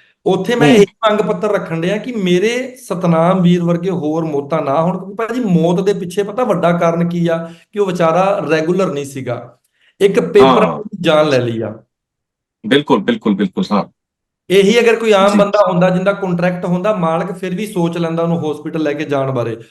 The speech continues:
Speaker 1: ਹੋ
Speaker 2: ਹੂੰ।
Speaker 1: ਚਾਂਸ ਸੀਗੇ, ਪਰ ਮਾਲਕ ਕਹਿੰਦਾ ਕੱਚਾ ਆ। ਹੁਣ ਮ-, ਇੱਥੇ ਗਲਤੀ ਮਾਲਕ ਦੀ, ਉਹਨੇ ਕੱਚੇ ਬੰਦੇ ਦਾ ਕੰਟਰੈਕਟ ਨਹੀਂ ਕੀਤਾ।
Speaker 2: ਹੂੰ, ਹੂੰ, ਹੂੰ, ਹੂੰ, ਹੂੰ, ਹੂੰ, ਹੂੰ।
Speaker 1: ਉਹ ਵਿਚਾਰਾ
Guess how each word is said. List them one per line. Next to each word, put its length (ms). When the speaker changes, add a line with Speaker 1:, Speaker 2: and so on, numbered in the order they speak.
Speaker 1:
ਹੋ 200
Speaker 2:
ਹੂੰ। 160
Speaker 1:
ਚਾਂਸ 320
ਸੀਗੇ, 680
ਪਰ 140
ਮਾਲਕ 420
ਕਹਿੰਦਾ 300
ਕੱਚਾ 580
ਆ। 60
ਹੁਣ 180
ਮ-, 220
ਇੱਥੇ 260
ਗਲਤੀ 360
ਮਾਲਕ 380
ਦੀ, 140
ਉਹਨੇ 140
ਕੱਚੇ 420
ਬੰਦੇ 360
ਦਾ 480
ਕੰਟਰੈਕਟ 380
ਨਹੀਂ 180
ਕੀਤਾ। 440
Speaker 2:
ਹੂੰ, 260
ਹੂੰ, 180
ਹੂੰ, 160
ਹੂੰ, 240
ਹੂੰ, 120
ਹੂੰ, 140
ਹੂੰ। 160
Speaker 1:
ਉਹ 240
ਵਿਚਾਰਾ 580